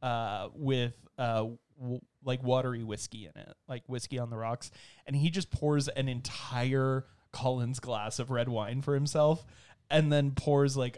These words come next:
a w-, normal wine glass amount for his wife and for Hooper.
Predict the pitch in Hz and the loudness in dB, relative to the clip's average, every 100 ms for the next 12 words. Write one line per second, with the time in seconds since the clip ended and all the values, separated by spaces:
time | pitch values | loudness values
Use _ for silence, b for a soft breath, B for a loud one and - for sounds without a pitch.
0 | 139 147 131 143 143 139 135 120 107 123 | 0 0 0 -4 0 2 2 0 -4 -6
1 | 127 135 135 147 135 135 143 - 131 120 | -2 0 0 0 0 0 -2 -2 -4 -2
2 | 120 139 143 127 127 127 127 123 120 117 | -4 -2 -2 2 2 2 0 -4 -2 0
3 | 123 139 160 | 2 2 0